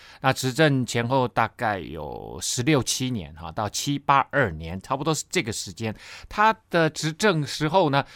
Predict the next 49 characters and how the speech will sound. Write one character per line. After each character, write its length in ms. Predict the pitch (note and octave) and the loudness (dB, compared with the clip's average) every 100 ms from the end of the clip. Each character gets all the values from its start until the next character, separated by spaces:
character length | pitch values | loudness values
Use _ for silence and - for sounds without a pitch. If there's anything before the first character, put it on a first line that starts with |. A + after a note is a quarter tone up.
| - - | -14 0
没 280 | B2 F#3+ | 4 4
什 200 | G#3+ - | 4 0
么 60 | B2+ | -2
重 260 | - G3 E3 | 0 0 2
要 160 | E3+ | 2
的 100 | C3+ | 2
事 220 | C#3 - - | 0 -2 -2
情 300 | - G#2 D#3 | -4 -2 0
啊， 80 | - - - | -2 -8 -20
所 220 | - B2 D3 | -8 0 0
以 80 | |
在 140 | C#3 C3+ | 2 0
圣 240 | D#3+ C#3 | 0 -2
经 160 | C3 D3 | -2 -2
上 200 | C#3 A2 | 0 0
没 260 | A#2 B2+ | -2 -2
多 260 | D3 F#3+ G#3+ | -2 2 2
少 180 | D#3 G2+ | 2 0
记 240 | - D#3+ | 0 -2
载， 200 | G#2+ E2+ _ _ | -2 -8 _ _
唯 300 | B2+ C#3 E3 | 2 6 6
独 220 | F3+ C3 C#3+ | 6 2 2
记 240 | - D#3 | 0 0
载 160 | A#2+ F#2 | 0 -2
了 100 | G#2 | -4
一 120 | B2+ | -8
件 280 | - D#3+ A2+ | 0 0 2
事 260 | - D#3+ | 0 0
情， 260 | - G#2+ B2+ | 0 -4 -4
就 240 | - D#3+ | 0 0
是 300 | C3 - D3+ - _ _ _ _ - | 2 0 -2 -4 _ _ _ _ 4
当 280 | C#3 D3+ D#3 | 8 8 6
时 220 | - B2 | 0 2
候 300 | D3 B2 - _ - | 4 4 2 _ -10
最 280 | - G3+ B2+ - | 0 2 2 0
重 320 | G3+ E3 C#3 | 2 2 2
要 260 | D#3 F3 G#3 - | 2 0 -2 -4
的 180 | A#2+ E2 | -4 -4
先 440 | - - F3 D#3+ | -4 4 4 4
知 240 | - D#3 C#3 | 2 4 4
以 120 | A2 | 4
利 200 | D#3 B2+ | 4 4
沙， 320 | C#3+ C3 - _ _ _ _ _ _ - | 6 6 6 _ _ _ _ _ _ -8
他 160 | - | -4
即 400 | A#2 - E2+ A2+ | -2 -4 -4 -4
将 320 | C#3 C3+ A#2 A#2 | 0 4 4 2
过 260 | - A2 E2 | -2 -2 -2
世 300 | - A#2 F2 | -4 -4 -6
啊。 240 | - | -12